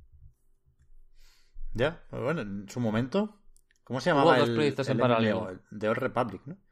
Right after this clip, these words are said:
Speaker 1: Pero
Speaker 2: Sí.
Speaker 1: que en, en su momento, y se dio a entender que era algo más allá de esto, eh, cuando se anunció el acuerdo entre Electronic Arts y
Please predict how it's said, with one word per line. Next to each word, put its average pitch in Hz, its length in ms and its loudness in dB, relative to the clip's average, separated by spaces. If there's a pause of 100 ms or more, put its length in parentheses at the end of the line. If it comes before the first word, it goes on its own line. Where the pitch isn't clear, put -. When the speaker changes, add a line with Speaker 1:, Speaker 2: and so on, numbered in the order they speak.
(540)
Speaker 1:
Pero 117 180 2
Speaker 2:
Sí. 123 80 2
Speaker 1:
que 117 80 4
en, 107 600 -6 (120)
en 113 140 -12
su 120 100 -4
momento, 160 400 4
y 160 80 2
se 113 120 0
dio 107 140 2
a 113 40 4
entender 117 460 2
que 110 80 -2
era 110 140 4
algo 101 200 2
más 104 260 0
allá 104 200 0
de 101 140 0
esto, 127 320 -6 (680)
eh, 90 100 -14
cuando 104 400 2
se 120 120 0
anunció 110 580 4
el 135 100 4
acuerdo 127 360 2
entre 120 200 0
Electronic 113 420 0
Arts 110 380 2
y 98 640 -4